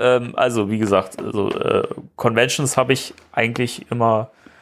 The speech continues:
nicht verabscheut, aber ich mag halt Menschenansammlungen nicht und, ähm, ich glaube, es, also ich, ich kann da ruhig zu, zu, zu stehen, das ist jetzt nicht zu, zu privat, das kann man auch ruhig wissen, das finde ich jetzt nicht schlimm, wenn man das über mich weiß,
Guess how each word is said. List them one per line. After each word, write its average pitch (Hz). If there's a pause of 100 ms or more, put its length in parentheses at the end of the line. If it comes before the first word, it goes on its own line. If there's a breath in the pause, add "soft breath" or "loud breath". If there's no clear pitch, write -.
(600 loud breath)
nicht 127
verabscheut, 139
aber 120
ich -
mag 120
halt 110
Menschenansammlungen 131
nicht 143
und, 117
ähm, 113 (2250 soft breath)
ich 135
glaube, 135
es, 120 (140)
also 113 (420)
ich, 123 (100)
ich -
kann 117
da 117
ruhig 113
zu, 117
zu, 110
zu 101
stehen, 101
das 95
ist 101
jetzt 101
nicht 98
zu, 107
zu -
privat, 104
das -
kann 92
man 98
auch 95
ruhig 92
wissen, 117
das 104
finde 98
ich 95
jetzt 98
nicht 95
schlimm, 110
wenn 104
man 98
das 92
über 95
mich 90
weiß, 123